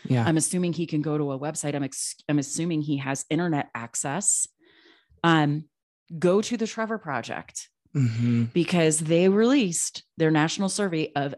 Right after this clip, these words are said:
Speaker 2: L G B T Q youth and the men-, the, the state of mental health for two thousand twenty-one. And this is my trigger warning for you folks. So this is the third annual survey that provides data on the impacts of covid nineteen,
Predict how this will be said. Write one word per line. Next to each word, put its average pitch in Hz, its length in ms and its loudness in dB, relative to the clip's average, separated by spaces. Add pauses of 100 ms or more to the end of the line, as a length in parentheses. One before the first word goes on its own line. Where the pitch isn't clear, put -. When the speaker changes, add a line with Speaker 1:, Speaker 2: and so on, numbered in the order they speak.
(220)
Speaker 2:
L 139 100 0
G 160 140 -6
B 170 100 -6
T 185 160 -8
Q 185 200 -4
youth 143 540 0 (440)
and 143 260 2
the 147 120 -6
men-, 147 280 0
the, 151 200 0
the 151 120 -8
state 151 260 -2
of 156 120 0
mental 151 240 0
health 151 280 -4
for 147 120 -12
two 147 180 -8
thousand 131 380 -4
twenty-one. 120 580 -4
And 151 160 2
this 151 140 -2
is 180 80 -4
my 196 140 0
trigger 156 300 -2
warning 123 320 -2
for 117 140 -10
you 120 100 -8
folks. - 520 -6 (1000)
So 170 200 2
this 170 360 2
is 196 120 0
the 165 80 0
third 175 320 2
annual 160 280 4
survey 131 640 -2 (240)
that 151 120 0
provides 135 520 -2
data 123 580 0
on 143 60 2
the 135 160 2
impacts 135 560 -4
of 117 320 -2
covid 135 280 -4
nineteen, 190 680 -2